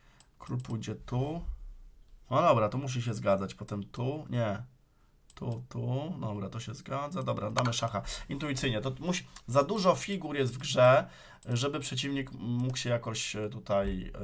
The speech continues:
e, ogarnąć. E, no tak. O, to jeszcze lepiej. Mata nie ma. E, zaraz, czy jest mat tutaj?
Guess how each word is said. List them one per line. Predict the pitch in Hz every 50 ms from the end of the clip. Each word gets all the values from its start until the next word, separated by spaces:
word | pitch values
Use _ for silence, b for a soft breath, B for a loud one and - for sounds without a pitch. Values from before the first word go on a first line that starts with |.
| 101 98 95
e, | - -
ogarnąć. | 104 98 98 95 90 90 90 80 87 - - - - - - 98 95 -
E, | 101
no | 101 107 113 - -
tak. | - - 127 143 165 175 180 - - - - - _ - -
O, | - - 139 127
to | 123 - 104
jeszcze | 104 - - -
lepiej. | 98 95 - - - - B B B B B B B B B B -
Mata | 127 123 131 139 135 127 113 107 104
nie | 113 135 147 151
ma. | 151 151 151 151 151 151 151 -
E, | - 120 120
zaraz, | 131 123 110 101 - - -
czy | - - 117 113
jest | 143 180 185 285
mat | 262 196 - - -
tutaj? | - - 123 - - - 139 175 180 349 -